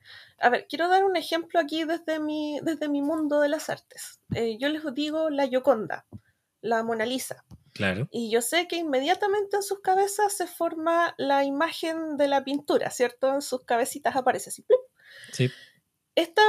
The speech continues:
Speaker 1: obra es tan famosa que trasciende tiempo y trasciende fronteras y es una pintura que se hizo aquí hace quinientos años, ¿ya? No es menor. Ya. A Evangelion le está pasando lo mismo. Le pasan los años encima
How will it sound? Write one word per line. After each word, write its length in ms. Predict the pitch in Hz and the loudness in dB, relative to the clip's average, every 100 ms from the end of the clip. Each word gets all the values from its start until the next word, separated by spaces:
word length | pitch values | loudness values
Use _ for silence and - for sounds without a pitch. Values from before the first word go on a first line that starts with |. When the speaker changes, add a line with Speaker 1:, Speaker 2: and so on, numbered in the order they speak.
| 403 | 8
Speaker 1:
obra 400 | 370 330 349 - | 6 4 2 0
es 200 | 277 - | -4 0
tan 200 | - 349 | 2 2
famosa 680 | 349 381 339 302 - 277 302 - _ - | 0 0 0 0 -2 -4 -6 -12 _ 0
que 220 | 262 254 | 4 6
trasciende 640 | 254 254 - 302 302 285 | 6 0 0 -4 -2 -4
tiempo 600 | 285 277 285 294 294 302 294 | -2 -4 -4 -2 0 2 0
y 100 | 285 | -2
trasciende 460 | 254 - 262 262 | -4 -4 -4 -4
fronteras 880 | - 208 226 - 277 277 294 302 - - | -4 -8 -2 2 4 2 0 -2 -10 -10
y 180 | 233 240 | -2 0
es 220 | 262 - | 0 0
una 240 | 277 285 285 | -2 -2 -2
pintura 420 | 226 214 240 294 | -6 -4 -2 0
que 100 | 294 | -2
se 120 | 269 | -6
hizo 180 | 269 285 | -2 -2
aquí 200 | 285 - | -2 -4
hace 260 | 247 240 262 | -6 -6 -8
quinientos 580 | 220 220 170 - 233 - | -6 -4 -4 -6 -6 -2
años, 520 | 370 311 - - - _ _ - | 0 -2 -6 -14 -16 _ _ -10
¿ya? 300 | 202 220 285 | -8 -6 -10
No 180 | 277 185 | -10 -10
es 100 | 202 | -8
menor. 340 | 254 330 - _ _ _ - - - - - _ - | -2 -2 -2 _ _ _ -20 -20 -20 -20 -20 _ -8
Ya. 280 | 208 214 - _ _ _ _ _ _ _ _ - | -2 -2 -4 _ _ _ _ _ _ _ _ 4
A 500 | 254 269 269 262 - | 8 8 8 8 6
Evangelion 500 | 277 302 311 370 392 | 4 4 2 0 0
le 60 | 320 | -2
está 180 | - 349 | -4 -6
pasando 320 | 339 330 320 | -6 -4 -4
lo 80 | 294 | -2
mismo. 360 | 302 240 175 - | -2 -2 -4 -4
Le 220 | 220 233 | 0 2
pasan 340 | 240 277 339 320 | 2 0 -2 -2
los 180 | 339 | -4
años 280 | 349 349 349 | -4 -4 -4
encima 600 | 359 349 370 330 277 339 | -6 -4 -4 -2 -4 -6